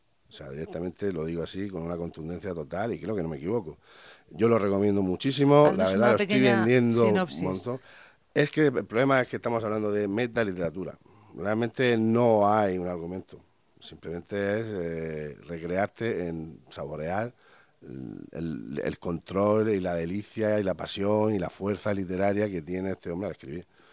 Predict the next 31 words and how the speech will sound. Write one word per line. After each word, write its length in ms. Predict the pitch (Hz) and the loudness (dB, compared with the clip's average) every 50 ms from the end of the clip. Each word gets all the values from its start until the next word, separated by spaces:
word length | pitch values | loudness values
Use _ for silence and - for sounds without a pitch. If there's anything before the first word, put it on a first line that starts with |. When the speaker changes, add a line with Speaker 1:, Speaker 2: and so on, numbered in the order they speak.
| _ _ _ - | _ _ _ -14
Speaker 1:
O 20 | |
sea, 140 | - - - | -10 -10 -10
es 60 | - | -10
que 100 | - 101 | -10 -10
es 120 | 90 - | -8 -4
una 160 | 104 95 90 90 | -2 -2 -2 0
cosa 520 | 85 95 95 - 107 107 107 110 107 - - | 0 -2 -2 0 0 2 2 2 2 0 -4
fuera 440 | - - - 95 92 98 101 104 101 | -8 -12 -8 -4 -4 -2 0 0 2
de 80 | 101 101 | 2 2
lo 80 | 101 | 2
común. 380 | 98 113 127 151 160 175 185 190 - - - - - - - - - _ _ _ _ _ - | 4 6 8 8 8 8 6 4 -2 -12 -20 -20 -20 -20 -20 -20 -20 _ _ _ _ _ -12
No 380 | - 87 92 98 101 104 104 | -6 -4 0 2 4 6 6
hay 80 | 101 101 | 6 6
muchos 260 | 101 104 95 110 98 | 4 2 2 0 0
como 280 | - 110 98 101 107 120 | 0 0 2 4 4 4
él, 200 | 143 156 143 90 | 4 4 2 0
la 80 | 85 | -2
verdad, 260 | 90 90 85 92 107 113 | -2 -2 -2 -2 -2 -2
no 100 | 95 87 | -2 -4
nos 120 | 87 87 | -4 -4
vamos 180 | 90 87 85 90 | -6 -6 -6 -6
a 80 | 95 | -4
engañar. 340 | 90 90 92 95 117 127 117 | -4 -2 0 0 0 0 0
Tampoco 440 | - - 90 - 98 92 95 98 95 | -2 -6 -8 -6 -6 -6 -4 -2 -2
me 160 | 95 98 95 | -2 -2 -2
preguntes 520 | 82 92 92 101 107 104 - - 98 - 101 | -2 -2 0 0 0 -2 -4 -6 -6 -4 -4
a 100 | 92 82 | -4 -4
qué 80 | 92 | -4
se 140 | 90 104 98 | -6 -6 -4
parece, 400 | 80 92 92 110 127 - 107 82 | -2 -2 -2 -2 -2 -4 -8 -10
porque 380 | 76 82 80 - - 87 78 | -10 -10 -10 -10 -8 -10 -10